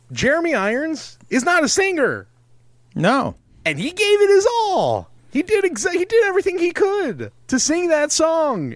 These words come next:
Speaker 1: and do it
Speaker 2: Yeah.
Speaker 1: well and do it the way he could do it.
Speaker 2: He blew out his voice doing it.
Speaker 1: Did they even try to, t-, like, and I don't know if it's on Chiwetel Ejiofor. I don't know if he's like, "I'm not gonna sing."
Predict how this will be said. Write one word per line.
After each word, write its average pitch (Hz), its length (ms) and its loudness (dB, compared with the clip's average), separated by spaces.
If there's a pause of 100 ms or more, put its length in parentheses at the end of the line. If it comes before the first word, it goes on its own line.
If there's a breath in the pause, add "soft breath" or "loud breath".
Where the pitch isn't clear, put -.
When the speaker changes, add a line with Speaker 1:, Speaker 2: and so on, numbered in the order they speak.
Speaker 1:
and 226 160 -2
do 269 200 -2
it 123 80 0
Speaker 2:
Yeah. 151 200 2
Speaker 1:
well - 120 -8
and 196 160 -4
do 254 200 -10
it 277 100 -12
the 247 80 -6
way 233 280 -4
he 226 200 -10
could 180 220 -8
do 254 220 -6
it. 127 100 -2 (460 loud breath)
Speaker 2:
He 240 140 0
blew 190 300 2
out 247 100 0
his 156 100 -6
voice 214 340 0
doing 117 280 0
it. 90 200 -6
Speaker 1:
Did 247 160 -4
they 311 140 -2
even 330 420 -2
try 269 580 -6
to, 302 140 -6
t-, 285 100 -10
like, 240 320 -2
and 220 140 -2
I 262 80 0
don't 311 160 -2
know 214 140 2
if 175 100 -2
it's 175 100 -8
on 170 140 0
Chiwetel 151 340 -2 (100)
Ejiofor. 135 440 -2
I 220 80 0
don't 240 100 -2
know 220 140 2
if 180 80 -6
he's 185 160 -4
like, 147 180 -4
"I'm 147 140 -4
not 139 220 -6
gonna 120 200 -6
sing." 190 500 -2